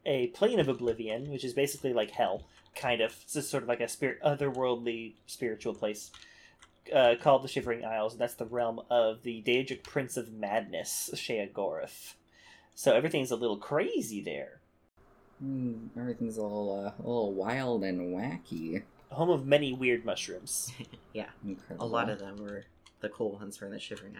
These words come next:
Speaker 3: Isles.
Speaker 1: Mm-hmm.
Speaker 3: And the harvested ingredient is the Hydnum Azure Giant Spore, which is also an item for a fetch quest for a mycologist N P C.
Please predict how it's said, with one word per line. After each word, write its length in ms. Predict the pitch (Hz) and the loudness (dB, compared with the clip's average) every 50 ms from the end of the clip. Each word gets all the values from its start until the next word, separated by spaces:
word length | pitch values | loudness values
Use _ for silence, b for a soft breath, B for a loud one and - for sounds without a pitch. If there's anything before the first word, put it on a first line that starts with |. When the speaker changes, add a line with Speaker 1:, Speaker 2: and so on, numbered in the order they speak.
| 101 101 | -14 -14
Speaker 3:
Isles. 240 | 101 98 - - - _ _ - - | -14 -16 -18 -20 -20 _ _ -10 -10
Speaker 1:
Mm-hmm. 200 | 143 117 127 123 123 - - | -10 -8 -10 -14 -16 -12 -10
Speaker 3:
And 200 | 120 110 110 113 | -8 -8 -8 -8
the 120 | 107 98 101 | -10 -10 -10
harvested 480 | 104 - 151 160 160 156 - - 139 | -4 2 2 2 2 0 -6 -6 -6
ingredient 480 | 127 113 104 113 135 156 143 113 104 - | -6 -6 -8 -8 -8 -6 -4 -4 -6 -6
is 80 | 107 - | -10 -14
the 100 | - 101 | -14 -14
Hydnum 520 | - - - 123 123 127 127 120 117 107 | -10 -6 -6 -6 -6 -8 -10 -12 -10 -10
Azure 360 | 107 104 113 113 117 117 110 104 | -10 -10 -10 -10 -10 -10 -12 -12
Giant 460 | - - 101 107 120 120 113 110 - | -12 -8 -6 -6 -6 -6 -8 -10 -14
Spore, 560 | - - - - 123 120 107 98 95 - - _ _ _ _ _ _ _ _ _ - | -16 -18 -18 -14 -10 -8 -8 -8 -8 -12 -14 _ _ _ _ _ _ _ _ _ -12
which 140 | - 110 - 117 | -10 -8 -8 -8
is 100 | 107 - | -8 -6
also 460 | - 113 107 107 - - 101 98 98 | -2 -4 -4 -4 -4 -10 -10 -10 -10
an 100 | 101 101 - | -10 -12 -10
item 260 | - 107 104 104 101 101 | -8 -8 -8 -8 -8 -12
for 220 | - - 107 107 | -12 -10 -8 -8
a 40 | 101 | -8
fetch 280 | - - 117 - - - | -6 -6 -8 -8 -8 -14
quest 360 | - - 107 104 - - - | -10 -8 -8 -8 -8 -12 -16
for 180 | - 95 104 104 | -16 -14 -14 -12
a 100 | - 104 | -12 -12
mycologist 760 | 95 98 104 104 - - 120 160 165 131 - - 95 - - - | -12 -12 -12 -12 -8 -8 -8 -6 -8 -10 -12 -16 -18 -18 -18 -18
N 120 | 104 98 | -18 -18
P 160 | - - - - | -18 -20 -20 -20
C. 360 | - - - - - - - | -20 -20 -20 -20 -20 -20 -20